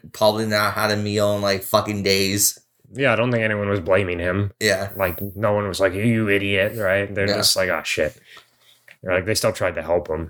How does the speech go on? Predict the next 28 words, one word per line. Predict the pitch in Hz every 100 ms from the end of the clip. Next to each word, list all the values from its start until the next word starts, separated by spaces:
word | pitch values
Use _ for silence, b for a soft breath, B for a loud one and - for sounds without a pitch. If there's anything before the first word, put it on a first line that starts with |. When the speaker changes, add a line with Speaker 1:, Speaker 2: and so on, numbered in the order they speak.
| -
Speaker 2:
and |
everything. | 85 85 85 92
So, | 95 120
Speaker 1:
Yeah. | 101 - - B B B _ -
Speaker 2:
so | 110
yeah, | 90
they, | 101 127
the | 127 120 135 127
zombies | 139 160 160 143
end | 139
up | 117
catching | 117 117 - 107
up, | 101 117 -
like, | - 104 101 - -
and | 87 107
they're | 104
like, | 104 98 -
you | 110
got | 110 107 95
badass | 69 101 101 104 104 -
man | 104 104
trying | 101 101
to |
hold | 92 110 107
the |
door | 101 101 101
shut. | - 104 98
Like, | 98 104 98